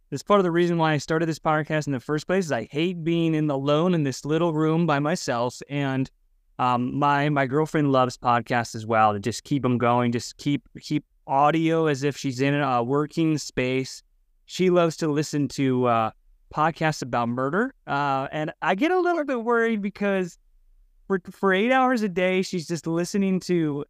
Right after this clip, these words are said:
how to, how to get away with murder, how people murder people the best possible ways. And I'm starting to get concerned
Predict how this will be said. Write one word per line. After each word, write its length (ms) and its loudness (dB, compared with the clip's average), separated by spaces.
how 240 0
to, 320 2
how 140 2
to 80 0
get 200 0
away 280 2
with 160 2
murder, 420 2
how 360 0
people 420 0
murder 420 2
people 380 -2
the 80 -4
best 340 0
possible 500 0
ways. 360 0
And 80 -2
I'm 100 -2
starting 460 -2
to 80 -14
get 140 -6
concerned 520 -2